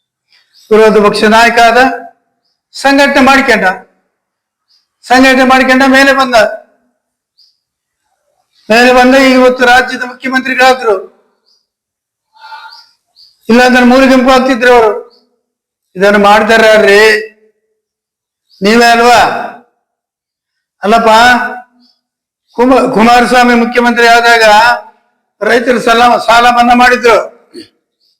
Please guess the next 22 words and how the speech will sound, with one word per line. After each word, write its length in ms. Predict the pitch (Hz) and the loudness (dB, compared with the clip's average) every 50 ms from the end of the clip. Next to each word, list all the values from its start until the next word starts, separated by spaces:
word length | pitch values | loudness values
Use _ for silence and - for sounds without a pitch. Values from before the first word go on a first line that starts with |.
| _ _ _ _ _ _ _ _ _ _ _ _ _ _ _ _ _ _ _ _ - _ _ - | _ _ _ _ _ _ _ _ _ _ _ _ _ _ _ _ _ _ _ _ -20 _ _ -4
ಮತ್ತೆ 180 | 240 202 247 233 | -2 0 0 2
ನೀನ್ 240 | 233 247 269 277 | 2 2 2 2
ಯಾಕೆ 360 | 269 262 262 269 262 254 240 240 240 233 226 233 233 233 - - - - | 2 2 0 0 0 2 2 4 4 2 2 0 -4 -8 -12 -10 -4 -2
"ನಾನ್ 220 | 208 220 214 214 | -2 -2 0 0
ರೈತರ 300 | 220 226 240 226 247 247 233 | 0 0 0 0 -2 -2 0
ಪರವಾಗಿದ್ದೀನಿ" 600 | 240 233 240 233 233 233 233 233 214 226 226 226 226 | 0 0 2 2 2 0 -2 -4 -8 -8 -8 -4 -2
ಅಂತ 240 | 226 226 226 - | -2 -2 -2 -2
ಹೇಳ್ತೀಯಲ್ಲ, 480 | 226 220 214 214 214 220 214 214 208 202 196 202 226 233 220 - - - - _ _ _ - 202 | -2 -2 -2 -2 -2 -4 -4 -2 0 2 2 2 2 0 -2 -6 -10 -18 -20 _ _ _ -10 -6
ನೀನ್ 160 | 220 240 247 | -2 0 0
ಯಾಕೆ 260 | 247 247 240 254 - | 0 0 -2 -4 -2
ಸಾಲ 200 | 226 233 233 233 233 226 | 0 0 2 2 0 0
ಮನ್ನಾ 180 | 226 220 226 226 | 0 0 0 0
ಮಾಡಬಾರ್ದು? 520 | 220 220 226 220 220 220 220 220 240 247 254 247 - _ _ _ _ _ _ _ _ _ _ _ _ _ _ _ _ _ _ _ _ _ _ _ _ _ - - - - - - - - - - - - - _ _ _ _ _ _ _ _ _ _ _ _ _ _ _ _ - | 0 0 0 2 0 0 0 0 -2 -2 -2 -4 -6 _ _ _ _ _ _ _ _ _ _ _ _ _ _ _ _ _ _ _ _ _ _ _ _ _ -20 -20 -20 -16 -14 -14 -14 -16 -16 -20 -20 -20 -20 _ _ _ _ _ _ _ _ _ _ _ _ _ _ _ _ -12
ಸುಮ್ಮನೆ 320 | - 185 185 202 208 208 | -6 -4 0 0 0 0
ಬೊಬ್ಬೆ 300 | 202 208 208 196 214 226 | 2 0 0 2 2 0
ಬಿಟ್ಕೊಂಡು 420 | 220 214 214 - 220 220 214 214 214 | 0 0 -2 -2 -2 -2 0 0 0
ಅಡ್ಡಾಡ್ತೀಯ? 440 | 214 214 214 208 208 208 202 196 190 202 226 - 294 - - - - _ _ _ _ _ _ _ _ _ _ _ _ _ _ _ _ _ - | 0 0 0 -2 -2 -2 0 2 2 2 2 -2 -4 -10 -16 -20 -20 _ _ _ _ _ _ _ _ _ _ _ _ _ _ _ _ _ -10
ಸಿದ್ದರಾಮಣ್ಣ 520 | 190 185 202 214 220 220 226 226 220 220 | -6 -2 0 0 2 2 2 2 2 2
ಇದು 300 | 220 220 214 214 214 214 | 2 2 2 2 2 0
ನಿನಗೆ 300 | 214 220 214 214 214 214 | 0 0 0 -2 -2 -4
ಶೋಭೆ 280 | 190 208 220 220 226 220 | -4 -2 -2 0 0 -2
ತರಂತದಲ್ಲ. 920 | 220 226 220 220 220 220 220 220 214 214 214 220 220 208 - - - - | 0 2 2 2 2 0 -2 -2 -2 0 0 2 2 2 2 0 -4 -12